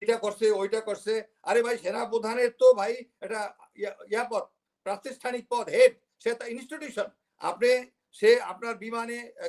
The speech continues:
কি বলে, ধ্বংস হলো আমাদের, আহ, মাইলস্টোনে, সেটা নিয়ে বলে লাশ, আর্মি লাশ সরাচ্ছে। আর্মি লাশ সরাবে কেন ভাই? What? Why? আর্মি লাশ সরাবে কেন? আর্মি কি ওইখানে, আহ, আগুন লাগাইছে নাকি? আর্মি ওইখানে বিমান নিয়ে পড়ছে নাকি?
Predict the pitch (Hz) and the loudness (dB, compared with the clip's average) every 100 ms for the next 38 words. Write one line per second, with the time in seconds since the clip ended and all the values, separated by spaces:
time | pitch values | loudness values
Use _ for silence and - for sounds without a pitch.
0 | 175 214 220 190 220 226 214 208 226 - | -10 -8 -6 -4 -4 -2 -2 -2 -6 -12
1 | _ - 196 202 196 - 170 185 240 226 | _ -4 0 0 -2 -4 -6 -2 -2 -2
2 | - 180 127 _ _ 247 240 254 269 302 | -4 -6 -6 _ _ 0 2 2 -2 -8
3 | - - 226 220 247 - - _ - 208 | -10 -6 -2 0 -2 -4 -14 _ -6 -4
4 | 202 202 - 170 - 139 - 226 254 247 | -6 -12 -8 -10 -10 -16 -6 -4 -2 -4
5 | - 226 226 220 220 196 - _ _ _ | -4 -6 -6 -6 -4 -4 -4 _ _ _
6 | 208 262 202 - 208 - - _ - 240 | 0 0 -2 -2 0 0 -2 _ -6 -4
7 | 285 208 - 196 - 127 - - 208 247 | -4 -4 -6 -6 -6 -8 -12 -2 0 2
8 | 233 208 214 208 190 _ - 170 165 165 | 2 2 0 -6 -10 _ -8 -4 -2 -2
9 | 156 202 220 208 190 180 151 120 - 170 | -4 -4 0 0 -2 -4 -6 -10 -10 -4
10 | 214 233 208 208 202 220 226 226 202 226 | -2 -2 -2 -4 -6 -6 -2 -2 -2 -6
11 | 196 123 | -6 -8